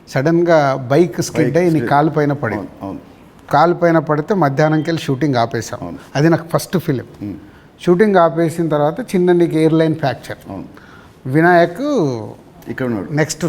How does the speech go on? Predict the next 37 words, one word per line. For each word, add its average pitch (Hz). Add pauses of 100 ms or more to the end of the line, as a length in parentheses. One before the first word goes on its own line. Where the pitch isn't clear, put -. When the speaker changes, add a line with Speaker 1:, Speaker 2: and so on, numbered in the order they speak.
Speaker 1:
ఠాగూర్ 165
సినిమాలో 160
Speaker 2:
అవును. 180
Speaker 1:
బిజీగా 139
ఉన్నాడు. 113 (140)
"అన్న, 160
మీరు 165
వెళ్ళి 160
సాంగ్స్ 151
తీసుకొని 139
రండి" 123
అన్నాడు. 110
Speaker 2:
అవును. 95 (360)
Speaker 1:
నీకు 156
ఎయిర్‌లైన్ 220
ఫ్రాక్చర్ 175
అయ్యి 185
మన 180
హోటల్కి 165
వెళ్ళిన 175
తర్వాత 170
ఇంకా 202
నువ్వు, 196
మనం 170
నెక్స్ట్ 165
డే 202
షూటింగ్ 185
చేయడానికి 185
స్కోప్ 175
లేదు. 160
Speaker 2:
అవును. 107 (440)
Speaker 1:
ప్యాకప్. 156 (380)
Speaker 2:
అవును. 101 (200)
Speaker 1:
అందరు 156
రిటర్న్ 156
వెళ్ళిపోవాలి. 139
Speaker 2:
Hmm. 95